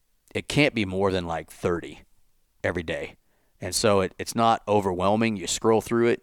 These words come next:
you check out what it is you might like, and you move on. You buy some stuff, you might, you might not.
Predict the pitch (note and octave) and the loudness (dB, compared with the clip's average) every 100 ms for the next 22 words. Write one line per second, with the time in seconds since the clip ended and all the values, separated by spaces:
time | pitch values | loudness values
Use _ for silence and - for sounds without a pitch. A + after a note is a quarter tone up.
0 | - F#2+ - G2+ A2 F2 G2 G2+ G2 G2+ | -8 -6 -2 2 2 2 0 0 0 0
1 | F#2+ G2 F#2+ - G2+ G#2+ - - - - | 0 -2 -2 2 2 2 0 -16 -20 -20
2 | _ - F#2 F#2+ F#2 F#2+ F#2 F#2+ G2+ F#2+ | _ -10 -8 -6 -2 -2 2 2 2 0
3 | F2 G2 G2 F#2 - A2 A2 F#2+ G2+ D#2+ | 0 0 0 -4 0 2 2 0 0 -2
4 | - _ _ - F#2 F#2 B2+ A#2+ - | -10 _ _ -6 -4 0 0 0 -4